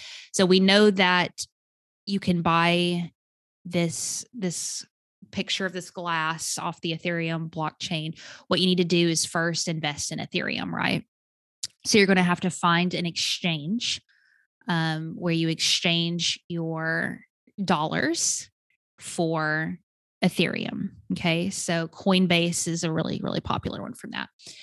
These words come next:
From there, we need to create a wallet. Um, there's many, many, many different wallets. Coinbase even has a wallet. We use MetaMask. Uh, I just like MetaMask. I like the Fox. He's cool. Um,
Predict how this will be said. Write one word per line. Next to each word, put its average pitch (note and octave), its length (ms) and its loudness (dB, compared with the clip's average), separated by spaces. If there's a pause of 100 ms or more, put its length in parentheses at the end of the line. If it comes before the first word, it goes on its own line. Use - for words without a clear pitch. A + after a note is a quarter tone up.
(200)
From G3 220 4
there, G#3+ 360 6
we G3+ 180 2
need F3+ 300 0
to F3+ 180 -4
create E3 300 -4
a G#3 80 0
wallet. - 400 -2 (300)
Um, F3 360 2
there's E3 220 -4
many, F3+ 320 4
many, C#4+ 240 4
many D#4+ 240 2
different E4 340 -2
wallets. C#4+ 460 -4
Coinbase B3 560 0
even A#3 180 -4
has A3 220 -2
a A#3 60 -2
wallet. G#3+ 480 -2
We G3+ 100 -4
use G#3+ 440 -2
MetaMask. G3 800 -2 (300)
Uh, F3 160 -4
I F#3+ 100 -4
just F#3 180 -8
like F#3 160 -8
MetaMask. F#3 560 -8
I - 20 -10
like F3 200 -8
the F3+ 80 -18
Fox. - 380 -6
He's G3 200 -10
cool. G3 360 -2 (440)
Um, F#3 360 0